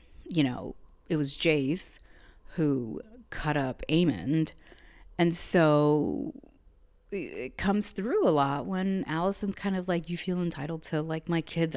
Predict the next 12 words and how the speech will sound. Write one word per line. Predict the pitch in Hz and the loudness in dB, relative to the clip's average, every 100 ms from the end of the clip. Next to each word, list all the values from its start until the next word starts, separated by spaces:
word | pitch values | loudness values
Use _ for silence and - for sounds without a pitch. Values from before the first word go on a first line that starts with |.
| - | -6
eye. | 131 175 - - - - - - - - | 0 2 2 -6 -12 -18 -20 -20 -20 -12
You | 156 | -6
feel | 160 151 | -2 0
entitled | 147 151 151 | 0 0 0
to | 156 | 0
everything." | 180 196 170 - - - 160 - - - - | 2 2 0 -2 -8 -10 -14 -14 -20 -14 0
And | 175 160 | 2 4
so | 156 147 - | 4 2 2
all | 160 180 | 2 2
of | 175 | 0
this | 156 - | -2 -2
jealousy | - 156 165 160 - 139 127 120 | 2 2 2 0 -4 -4 -4 -6